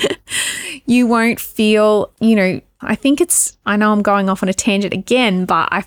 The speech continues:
feel like we're all just chasing the carrot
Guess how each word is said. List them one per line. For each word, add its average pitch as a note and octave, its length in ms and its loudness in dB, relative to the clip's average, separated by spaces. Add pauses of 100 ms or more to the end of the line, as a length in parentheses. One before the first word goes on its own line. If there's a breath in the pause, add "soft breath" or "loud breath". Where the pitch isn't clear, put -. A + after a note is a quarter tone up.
(100)
feel A3+ 360 2
like F#3 380 0
we're F#3+ 260 0
all G3 240 2
just G3+ 260 0
chasing F3+ 680 -2
the - 120 -2
carrot C#3+ 480 -4